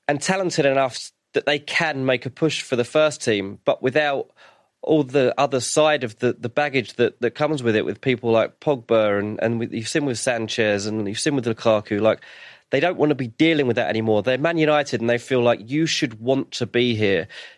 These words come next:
You know, you should be really proud to be here and it shouldn't feel like an effort for you to put on the shirt. So I think that that's why somebody like Daniel James is gonna be the first player that comes through the door. Like, that's their aim, because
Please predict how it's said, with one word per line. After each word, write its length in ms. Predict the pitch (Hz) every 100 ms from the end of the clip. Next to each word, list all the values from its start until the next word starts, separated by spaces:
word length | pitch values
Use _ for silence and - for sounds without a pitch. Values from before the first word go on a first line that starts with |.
| _
You 60 | 123
know, 240 | 110 73 -
you 80 | 123
should 220 | - 123
be 120 | 131 123
really 280 | 147 139
proud 480 | 123 - 143 135 123
to 120 | - 107
be 180 | 101
here 140 | 101 101
and 80 | 101
it 60 |
shouldn't 340 | - 131 127 -
feel 220 | - 120
like 220 | 113 110
an 120 | 110 -
effort 480 | 123 120 - 98 -
for 120 | -
you 80 | 101
to 120 | -
put 180 | - -
on 120 | 101
the 80 | 101
shirt. 400 | - 120 101 - - - -
So 160 | - 156
I 20 |
think 280 | 156 202 135
that 140 | 139
that's 320 | 151 143 - 135
why 120 | 131
somebody 300 | 143 127 123
like 140 | 113
Daniel 240 | 127 120 110
James 320 | 120 113 107
is 80 | 107
gonna 180 | 113
be 100 | 107
the 120 | 107 107
first 520 | - - 131 120 -
player 240 | 127 117
that 140 | 107 -
comes 320 | 135 123 113
through 200 | - 120
the 80 | 110
door. 280 | 123 135 147
Like, 140 | 113
that's 240 | 117 - -
their 220 | 117 110
aim, 280 | 120 131 147
because 340 | 143 127 107